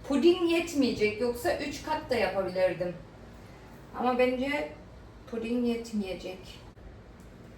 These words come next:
Bunu yap. Yemeğini yap. Ondan sonra geç keyfine bak.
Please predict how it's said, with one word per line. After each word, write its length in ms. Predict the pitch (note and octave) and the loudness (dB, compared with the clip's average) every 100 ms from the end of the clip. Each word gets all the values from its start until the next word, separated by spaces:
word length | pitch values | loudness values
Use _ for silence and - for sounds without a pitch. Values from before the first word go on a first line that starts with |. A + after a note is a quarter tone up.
| - - - G#3+ | -20 -20 -12 -4
Bunu 140 | G#3+ | 0
yap. 360 | G3+ G3 F#3+ - - - | 2 0 -2 -6 -12 2
Yemeğini 520 | A#3 A#3+ D4 D#4 C4+ | 4 6 4 4 8
yap. 220 | A#3+ - - - - | 8 6 0 -10 -4
Ondan 160 | B3 C4+ | 0 0
sonra 180 | C4+ C4+ | 0 0
geç 280 | C4+ C4 - | 2 0 -2
keyfine 500 | - G#3 G#3 G3+ F#3+ | 0 0 0 -4 -2
bak. 240 | F#3 - | -2 -2